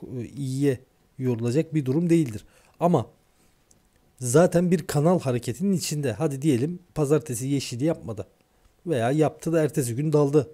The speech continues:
Yani ben bunu şu an çizilecek bir uygun trend değil bu, onu söyleyeyim. Beyaz görmemiz lazım. Ya da yeşil mum görmemiz lazım. Bir iki tane daha ikinci bir düzeltme yapması lazım. Hani onun güveni olması için.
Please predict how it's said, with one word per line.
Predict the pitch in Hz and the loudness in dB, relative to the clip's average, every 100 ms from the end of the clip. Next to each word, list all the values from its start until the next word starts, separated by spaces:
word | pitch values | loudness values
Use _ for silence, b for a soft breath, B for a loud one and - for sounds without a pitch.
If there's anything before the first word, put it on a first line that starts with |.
| - | -10
Yani | 143 123 | -6 0
ben | 156 | 0
bunu | 170 165 | 2 0
şu | - | 2
an | 180 175 - | 2 2 -4
çizilecek | - 147 156 165 165 | -6 -2 -2 -2 -2
bir | 170 | -2
uygun | 165 151 165 | 0 0 0
trend | - 156 151 - | 0 0 -2 -2
değil | 156 | -4
bu, | 101 | -4
onu | 107 | -6
söyleyeyim. | 117 131 120 110 117 | -6 -6 -6 -8 -10
Beyaz | 123 131 160 143 | -2 2 4 2
görmemiz | 120 98 98 90 | -2 -2 -6 -6
lazım. | 92 82 - b b b - | -8 -10 -16 b b b -8
Ya | 117 | -2
da | 135 | 2
yeşil | 131 - 170 | 2 4 6
mum | 170 170 | 6 6
görmemiz | 151 123 110 101 | 6 4 0 -4
lazım. | 101 92 95 | -6 -8 -8
Bir | 104 | -8
iki | 110 - | -8 -8
tane | 135 110 113 | -8 -6 -2
daha | 196 226 B B B B B - | -2 -4 B B B B B -12
ikinci | 143 147 160 | -4 0 2
bir | 175 | 2
düzeltme | 139 131 98 113 | 2 -2 -2 -8
yapması | 107 123 - | -8 -8 -4
lazım. | 131 101 104 | -4 -4 -6
Hani | 117 | -4
onun | 113 127 117 | -4 -4 -2
güveni | 127 127 135 120 _ - | 0 2 0 -4 _ -4
olması | 135 127 156 - | -2 0 -2 -4
için. | 123 - | -6 -8